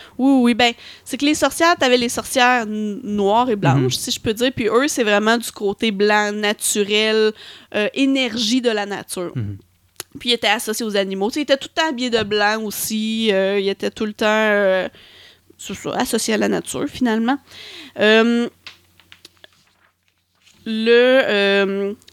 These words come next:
Speaker 1: les lieux de culte, moi, j'ai trouvé ça, euh, intéressant. Un en particulier. T'avais plus, t'as, t'as quand même quelques lieux de culte, mais qui s-, qui sont quasiment issus de la religion romaine, là, donc j'en parlerai un petit peu moins, mais il y en a un en particulier qui est un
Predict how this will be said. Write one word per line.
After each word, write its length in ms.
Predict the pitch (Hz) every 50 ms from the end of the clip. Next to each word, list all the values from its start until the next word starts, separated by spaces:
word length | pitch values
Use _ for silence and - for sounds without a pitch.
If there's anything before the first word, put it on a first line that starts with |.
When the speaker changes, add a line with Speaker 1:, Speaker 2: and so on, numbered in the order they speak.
| _ _ -
Speaker 1:
les 240 | 208 214 220 220
lieux 180 | 220 220 262 392 494 466 294
de 80 | 247
culte, 500 | 214 - - - 220 196 190 - - -
moi, 160 | 240 254 339 381
j'ai 160 | 285 233 -
trouvé 300 | - - 202 196 202 202
ça, 380 | - - 254 262 247 208 175
euh, 40 | - - - -
intéressant. 760 | 220 220 226 - 220 208 196 190 - - - - 226 233 302 415 - - - - - - - - - - _ _ -
Un 140 | 254 339 370 359
en 80 | 254 196
particulier. 520 | - 185 208 - - - - - 185 - - - - - _
T'avais 200 | - 240 240 240
plus, 220 | 240 - 269 226
t'as, 260 | - - 220 214 208 202
t'as 120 | - 202
quand 180 | - 240 226 226
même 200 | 262 294 302 294
quelques 400 | - 269 240 240 240 233 - -
lieux 580 | 240 226 220 220 220 214 214 214 226 240 247
de 120 | 226 226 233
culte, 340 | - - 262 277 285 269 - -
mais 160 | 240 226 -
qui 280 | - - - - - -
s-, 640 | - - - - - - - - - - - - - - - - - - - - - - - - -
qui 80 | - -
sont 160 | - 277 285
quasiment 360 | - - 370 339 294 277 294
issus 440 | 302 294 269 - - - - 254 247
de 120 | 208 214 214
la 300 | 208 208 202 196 208 214 247 - _ - - 202 - 214
religion 500 | 214 214 214 208 196 196 226 220 226 220
romaine, 580 | 226 208 202 196 196 202 220 240 240 240 233
là, 140 | 233 240 233
donc 300 | 214 220 214 233 247 254
j'en 180 | - 220 208 202
parlerai 280 | 214 202 202 214 247
un 100 | 269 285
petit 140 | - - -
peu 100 | - 214
moins, 180 | 208 208 226 277
mais 80 | 302
il 40 | 240
y 20 | 220
en 80 | 226
a 180 | 233 226 - -
un 220 | 294 415 403 285
en 40 | 208 208
particulier 720 | 202 190 - - - - - - 208 202 208 247 277 302
qui 100 | - -
est 140 | 208 - 226
un 320 | 208 208 208 208 208 208